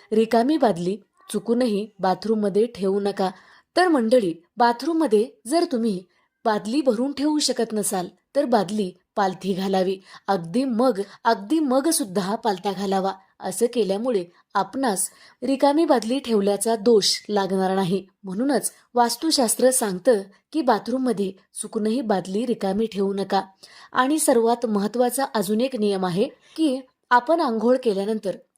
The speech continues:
आपण आंघोळीचं पाणी थोडंसं बादलीमध्ये शिल्लक ठेवतो, ते पाणी सुद्धा आपण सांडलं पाहिजे. कारण जर त्या पाण्याचा एखाद्या व्यक्तीने उपयोग केला, तर त्या घरातील सर्व लोकांना संकटाचा सामना करावा लागतो.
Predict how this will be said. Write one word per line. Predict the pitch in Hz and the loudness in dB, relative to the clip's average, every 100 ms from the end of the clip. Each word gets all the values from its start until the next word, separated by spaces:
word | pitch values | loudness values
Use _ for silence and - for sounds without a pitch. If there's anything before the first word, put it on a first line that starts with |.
| _ | _
आपण | 196 196 277 | -6 -4 -2
आंघोळीचं | 240 185 214 247 269 | -2 0 0 0 -2
पाणी | 311 208 196 180 - | 0 0 0 -6 -8
थोडंसं | 214 220 226 247 208 - _ | 0 2 2 2 -2 -10 _
बादलीमध्ये | 202 180 214 240 202 233 | -2 -2 -4 -2 0 0
शिल्लक | - 214 190 196 | -2 -2 -2 -2
ठेवतो, | 202 202 196 190 - _ _ - | -2 0 0 -2 -6 _ _ -4
ते | 339 | 0
पाणी | 339 220 254 | 2 0 -2
सुद्धा | 262 202 190 208 - 220 | -6 -6 -4 -4 -6 -8
आपण | 208 202 | -8 -8
सांडलं | 240 214 190 196 | -6 -6 -2 -2
पाहिजे. | 196 190 202 185 196 - _ - | -2 -2 -2 0 -2 -4 _ -8
कारण | 196 262 226 - - _ - | -4 -2 -4 -10 -20 _ -4
जर | 233 349 | 2 2
त्या | 370 359 | 4 2
पाण्याचा | 359 254 247 254 208 214 _ - - | 4 2 2 -2 -4 -6 _ -20 -6
एखाद्या | 226 214 202 226 302 | -2 -2 -2 -2 2
व्यक्तीने | 262 - - 202 208 254 220 | 2 0 -4 -2 -2 -2 -6
उपयोग | 180 202 233 240 | -6 2 2 2
केला, | 208 196 214 196 _ _ _ 320 | -4 -2 -4 -6 _ _ _ -10
तर | |
त्या | 349 349 | 2 2
घरातील | 320 226 220 226 240 | 2 0 -2 -2 -2
सर्व | 247 254 269 320 | 0 0 2 2
लोकांना | 247 208 208 214 180 - _ | 0 0 -4 -4 -6 -12 _
संकटाचा | - 214 190 202 202 202 220 | -8 -6 -4 -2 -2 -2 -2
सामना | 220 208 190 196 | -2 -4 -4 -4
करावा | 196 196 190 190 | -2 -2 -2 -2
लागतो. | 185 - 202 | -4 -2 -4